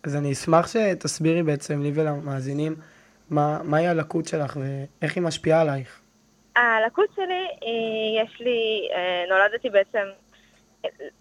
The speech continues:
Speaker 2: עם לקות ראייה, ואחרי שבועיים עלו על זה. אה, יש לי כמה מצבים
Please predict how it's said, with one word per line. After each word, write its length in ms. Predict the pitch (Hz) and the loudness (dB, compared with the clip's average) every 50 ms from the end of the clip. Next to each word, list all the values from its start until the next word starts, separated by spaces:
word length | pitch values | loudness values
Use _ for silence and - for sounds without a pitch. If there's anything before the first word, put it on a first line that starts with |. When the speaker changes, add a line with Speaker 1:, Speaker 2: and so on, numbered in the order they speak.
| _ _ - | _ _ -8
Speaker 2:
עם 120 | 185 190 | -4 -4
לקות 240 | 170 - - 190 - | -2 -2 -4 -6 -4
ראייה, 180 | 165 101 104 - - _ _ _ _ - - - - 202 202 190 190 190 190 - - - | -2 -2 -2 -2 -4 _ _ _ _ -20 -20 -16 -14 -14 -14 -16 -20 -20 -20 -14 -4 2
ואחרי 380 | 190 185 170 180 - 214 196 | 2 2 2 2 -2 -4 -6
שבועיים 340 | - 202 190 190 175 175 175 156 | -4 0 2 2 2 2 0 -4
עלו 180 | 160 165 180 | -4 0 0
על 100 | 196 220 233 | 0 -2 0
זה. 80 | 262 330 480 554 _ _ _ _ _ _ _ _ _ _ - - | 0 -2 -2 -2 _ _ _ _ _ _ _ _ _ _ -10 -6
אה, 640 | - 196 202 202 196 190 196 196 190 196 196 208 202 - _ _ _ _ - | -4 -2 -2 0 0 -2 -2 -2 -2 -2 -4 -6 -8 -12 _ _ _ _ -4
יש 220 | - 233 262 - - | -2 -2 -2 -4 -4
לי 180 | 294 277 254 240 - | -6 -4 -4 -4 0
כמה 500 | - 254 220 226 226 226 226 226 226 220 220 208 202 | 0 0 2 2 2 2 4 4 4 2 2 -2 -6
מצבים 720 | 202 _ _ - 196 185 185 - 190 208 208 208 208 | -10 _ _ -4 -4 -4 -4 -2 -2 0 0 0 -2